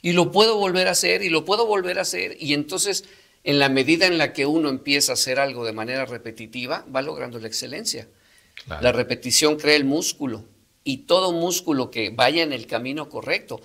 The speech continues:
Speaker 1: va a generar resultados y cada día más grandes, y más grandes, y más grandes. El problema que tenemos en, en América Latina es que tenemos una información incorrecta, y en esa información incorrecta hemos creado músculo,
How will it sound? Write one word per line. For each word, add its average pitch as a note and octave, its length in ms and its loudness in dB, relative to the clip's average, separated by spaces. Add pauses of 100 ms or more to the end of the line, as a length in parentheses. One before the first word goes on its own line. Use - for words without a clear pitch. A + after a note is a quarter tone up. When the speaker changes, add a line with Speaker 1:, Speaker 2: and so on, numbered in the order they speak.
(220)
Speaker 1:
va B2 60 -2
a - 20 -4
generar B2 420 -4
resultados B2 680 -4
y A#2+ 60 -14
cada A#2 240 -4
día A#2 160 -8
más A#2 260 -10
grandes, A2 580 -12
y A2+ 80 -8
más A2+ 220 -8
grandes, A2 500 -12
y A#2+ 60 -14
más B2 180 -10
grandes. F3 340 -4 (300)
El D3 160 -2
problema A3+ 320 2
que D#3 80 -8
tenemos D#3+ 500 0 (220)
en, B2+ 360 -4
en A2 300 -6
América D3 320 -4
Latina A3 400 -4
es B2+ 80 -6
que D3 100 -14
tenemos D#3 380 -4 (180)
una D#3 200 2
información D3+ 520 2
incorrecta, E3 720 -4 (380)
y C3 180 4
en D3 100 6
esa A#3 200 4
información E3 480 2
incorrecta D#3+ 580 -2 (160)
hemos D3+ 320 2
creado C#3+ 440 2
músculo, C#3 680 0